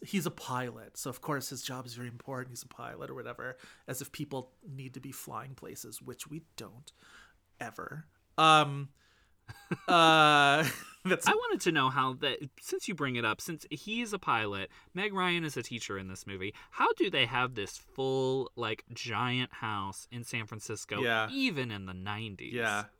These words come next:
Speaker 2: We know what pilots make. We know what teachers make.
Speaker 1: They live in the Real World house from Real World San Francisco, which is just my imagination
Speaker 2: Absolutely.
Speaker 1: of all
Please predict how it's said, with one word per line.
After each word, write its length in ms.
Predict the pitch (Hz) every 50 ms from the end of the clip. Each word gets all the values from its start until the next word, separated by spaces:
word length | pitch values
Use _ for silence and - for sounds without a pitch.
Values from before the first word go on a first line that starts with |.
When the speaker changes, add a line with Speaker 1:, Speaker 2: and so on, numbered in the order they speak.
| _
Speaker 2:
We 140 | - 403 440
know 120 | 349 233
what 160 | - - - -
pilots 400 | 120 110 107 107 107 107 - 165
make. 280 | 165 160 185 185 - -
We 220 | - 427 427 440 403
know 160 | 339 151 127
what 160 | 110 104 -
teachers 400 | - 135 117 - - 131 120 120
make. 140 | 127 123 135
Speaker 1:
They 100 | 185 190
live 220 | 185 208 220 196
in 100 | 226 208
the 140 | 202 202 185
Real 280 | 156 147 160 170 165 160
World 240 | 160 160 160 156 -
house 380 | 156 160 151 151 151 - -
from 240 | - - 143 131 127
Real 180 | 123 123 120 120
World 240 | 123 127 127 123
San 160 | - - 131 123
Francisco, 540 | - 139 123 - 117 - - 123 117 117
which 160 | 113 117 - -
is 100 | 117 -
just 200 | - 131 - 143
my 160 | 135 123 127
imagination 560 | 127 123 123 131 127 - 143 131 123 - 160
Speaker 2:
Absolutely. 140 | 139 123 - -
Speaker 1:
of 40 | 131
all 340 | 120 120 127 131 131 -